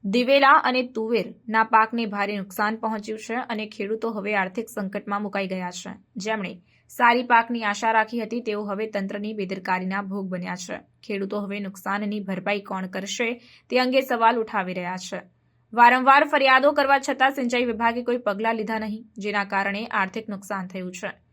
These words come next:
એક પીડિત ખેડૂતે ગુસ્સો વ્યક્ત કરતા કહ્યું કે આખું વર્ષ અમે કઠોર મહેનત કરી, પણ સિંચાઈ વિભાગની બેદરકારીથી અમારી મહેનત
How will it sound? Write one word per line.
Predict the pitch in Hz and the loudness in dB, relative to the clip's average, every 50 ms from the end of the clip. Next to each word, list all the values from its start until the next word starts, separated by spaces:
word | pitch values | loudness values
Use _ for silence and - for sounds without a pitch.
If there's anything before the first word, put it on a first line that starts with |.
| _ _ _ _ _ _ | _ _ _ _ _ _
એક | - 240 247 247 - | 0 0 0 0 -2
પીડિત | - 269 269 269 294 285 294 - | -2 0 2 2 0 0 -2 -4
ખેડૂતે | - 240 247 240 262 254 247 254 | -2 0 0 2 0 2 2 2
ગુસ્સો | 254 226 226 226 226 247 240 | 2 2 0 0 0 0 0
વ્યક્ત | 226 233 226 233 226 | 0 -2 -4 -4 -6
કરતા | 220 - 220 208 214 226 220 | -4 -2 -2 0 0 0 0
કહ્યું | - 214 202 208 220 220 | 0 -2 -2 0 0 0
કે | 220 247 233 | 0 2 2
આખું | 214 208 208 226 214 | 2 2 0 -4 -6
વર્ષ | 196 202 208 226 226 - - | -4 -2 -2 -2 -4 -4 -6
અમે | 220 220 226 196 170 180 | -6 -6 -6 -8 -10 -10
કઠોર | - - 202 190 214 214 208 | -8 -8 -8 -6 -6 -6 -6
મહેનત | 196 190 190 190 220 220 - | -4 -4 -4 -4 -6 -6 -6
કરી, | - 226 233 240 | -4 -4 -4 -2
પણ | 240 220 208 | -4 -4 -6
સિંચાઈ | 202 202 208 196 196 - 226 226 | -6 -6 -6 -6 -4 -2 -2 -2
વિભાગની | 220 196 180 196 196 190 190 208 226 | -2 -4 -4 -4 -4 -4 -4 -6 -6
બેદરકારીથી | 208 190 180 190 185 190 202 190 190 214 226 - 233 240 | -6 -4 -4 -4 -4 -2 -2 -2 -2 -2 -4 -4 -6 -6
અમારી | - - 208 196 196 190 196 | -6 -6 -4 -4 -4 -4 -4
મહેનત | 190 185 175 185 208 214 180 - _ | -6 -6 -6 -6 -6 -6 -8 -8 _